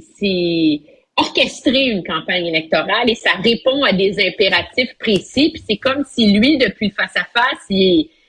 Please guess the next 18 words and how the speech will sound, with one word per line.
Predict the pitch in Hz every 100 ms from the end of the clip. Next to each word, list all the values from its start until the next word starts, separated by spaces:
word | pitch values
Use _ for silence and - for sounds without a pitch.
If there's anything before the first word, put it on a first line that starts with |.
| _ _ _ _ -
il | 190
est |
un | 226
peu | 214 349
dans, | 311 240 202 190
dans | 196
les | 202 196
limbes | 196 220 214 185 165
du | 165
débat | 190 170 202
national, | 202 - 185 220 294
même | 240 214
si | 240
objectivement, | 214 214 - 214
il | 247 208
aurait | 180 190
réussi | 190 226 175 - 240
à | 226